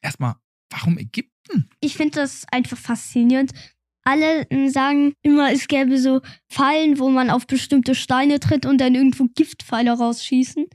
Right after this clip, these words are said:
Speaker 1: Ah, wow.
Speaker 2: Das gibt's nicht.
Speaker 1: Gibt's nicht, ne?
Speaker 2: Nee.
Speaker 1: O-, oder war das so eine Falle in so einer Pyramide? Denn das ist ja etwas, äh, für das Ägypten sehr berühmt ist. Das ist, sind die sieben Weltwunder, ne? Die,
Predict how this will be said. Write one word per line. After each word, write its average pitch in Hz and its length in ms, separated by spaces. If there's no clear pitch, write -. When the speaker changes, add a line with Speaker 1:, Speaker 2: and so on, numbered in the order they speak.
Speaker 1:
Ah, 113 180
wow. 107 340
Speaker 2:
Das 269 120
gibt's - 260
nicht. 226 180
Speaker 1:
Gibt's 127 220
nicht, - 160
ne? 131 220
Speaker 2:
Nee. 240 200
Speaker 1:
O-, 165 260
oder 156 300
war 135 300
das 147 160
so - 80
eine 123 140
Falle 170 680
in 156 320
so 151 100
einer 143 340
Pyramide? 123 520
Denn 107 100
das 143 160
ist 208 140
ja 165 240
etwas, 151 380
äh, 127 260
für 131 120
das 127 300
Ägypten 98 540
sehr 92 260
berühmt 95 340
ist. 170 220
Das - 220
ist, - 380
sind 107 320
die 92 60
sieben 82 600
Weltwunder, 85 460
ne? 143 220
Die, 98 220